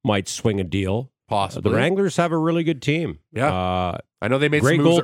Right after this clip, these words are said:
Speaker 2: earlier
Speaker 1: goaltender.
Speaker 2: this week.
Speaker 1: Yeah, and, uh, anxious to see if they make a move, uh, because, uh,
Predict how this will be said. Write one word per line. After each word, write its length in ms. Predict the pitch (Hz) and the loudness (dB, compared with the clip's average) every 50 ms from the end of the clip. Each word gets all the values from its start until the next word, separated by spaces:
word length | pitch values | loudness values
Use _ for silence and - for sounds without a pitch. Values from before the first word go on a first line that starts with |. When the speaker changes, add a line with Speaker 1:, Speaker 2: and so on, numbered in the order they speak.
| 135 160 | 4 4
Speaker 2:
earlier 260 | 156 156 160 165 - | 4 4 4 4 4
Speaker 1:
goaltender. 20 | |
Speaker 2:
this 260 | 160 156 - - - | 2 2 -2 -6 -10
week. 540 | 117 113 117 120 123 160 - - - - - _ _ | -10 -6 -4 -2 -2 -2 -4 -8 -16 -20 -20 _ _
Speaker 1:
Yeah, 300 | - 110 120 143 175 - - _ | 0 2 2 2 2 0 -2 _
and, 420 | 110 117 117 120 120 120 120 117 107 | 0 0 2 2 2 2 0 0 0
uh, 440 | 117 113 110 110 107 107 107 104 98 - _ _ _ _ _ _ _ - - - _ _ - | 2 2 2 2 2 2 0 -2 -4 -6 _ _ _ _ _ _ _ -20 -20 -20 _ _ -2
anxious 340 | - 143 156 - - 143 - | 0 0 0 0 -2 -4 -4
to 80 | - 120 | -4 -6
see 200 | - - 139 131 | -4 -2 0 0
if 100 | 123 - | 2 2
they 160 | - 120 131 | 2 2 2
make 220 | 151 156 135 123 - | 4 2 2 2 0
a 40 | 104 | 0
move, 680 | 104 104 107 101 101 98 95 90 85 82 78 80 92 | 2 2 2 2 2 0 -2 -4 -6 -10 -6 -2 -2
uh, 160 | 95 92 90 | 0 0 0
because, 720 | 85 80 104 - - 110 107 104 101 101 98 - - - | 0 -2 -2 -2 0 0 0 0 0 -2 -4 -6 -4 -2
uh, 220 | 104 98 98 98 | -2 0 -2 -2